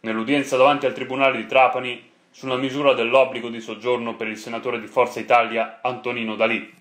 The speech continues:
Gli investigatori, al di là della trascrizione letterale della conversazione registrata tra Graviano e il codetenuto Umberto Adinolfi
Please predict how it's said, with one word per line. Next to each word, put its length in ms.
Gli 140
investigatori, 1040
al 160
di 80
là 180
della 200
trascrizione 680
letterale 520
della 180
conversazione 840
registrata 640
tra 160
Graviano 600
e 80
il 120
codetenuto 760
Umberto 400
Adinolfi 760